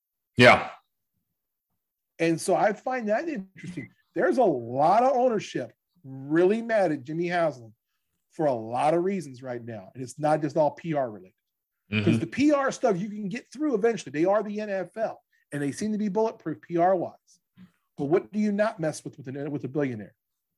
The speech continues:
Speaker 2: His money.
Speaker 1: Mm-hmm.
Speaker 2: These guys just got their money messed with.
Speaker 1: Yeah.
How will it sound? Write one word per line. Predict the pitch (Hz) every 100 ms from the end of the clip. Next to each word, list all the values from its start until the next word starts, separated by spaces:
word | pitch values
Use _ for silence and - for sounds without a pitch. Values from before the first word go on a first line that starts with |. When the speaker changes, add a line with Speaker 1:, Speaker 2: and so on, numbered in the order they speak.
| _
Speaker 2:
His | 156 131
money. | 123 120 131 120 92 _ _ _ _ _ -
Speaker 1:
Mm-hmm. | 98 85 120 123 -
Speaker 2:
These | 135 151
guys | 147 151 135
just | 131
got | 131 131
their | 120
money | 120 113 98
messed | 92 -
with. | _ _ _ _ _ _ -
Speaker 1:
Yeah. | 104 98